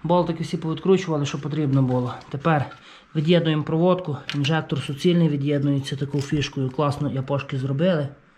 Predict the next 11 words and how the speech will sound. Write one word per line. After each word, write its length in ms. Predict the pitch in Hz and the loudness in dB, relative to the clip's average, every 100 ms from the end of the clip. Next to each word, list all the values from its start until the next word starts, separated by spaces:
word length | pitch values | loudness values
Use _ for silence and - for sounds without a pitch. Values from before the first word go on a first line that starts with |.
| _ _ _ - - | _ _ _ -20 -8
Красота, 520 | 147 135 139 143 123 - - - - - - - - _ | -6 -6 -4 -2 -2 -4 -8 -4 -4 -6 -14 -20 -20 _
що 140 | - | -8
не 100 | 147 | -4
може 220 | 151 147 139 | 0 0 0
не 140 | 151 | 0
радувати. 480 | 151 135 131 135 135 - - - - - - | 0 0 0 -4 -6 -6 -6 -6 -14 -20 -12
А 60 | 127 | -6
ну-ка 240 | 147 156 | -6 -2
ми 120 | 160 | -2
зазніми. 520 | 143 143 139 139 165 185 - - - - - - - - - - - - - _ - - - - - - - - 139 | -2 -2 -2 0 0 -2 -6 -18 -10 -10 -10 -20 -20 -20 -20 -18 -18 -18 -20 _ -20 -20 -20 -20 -20 -20 -20 -14 -10
Знімаємо 680 | 120 139 139 135 131 123 | -4 -2 0 0 -2 -4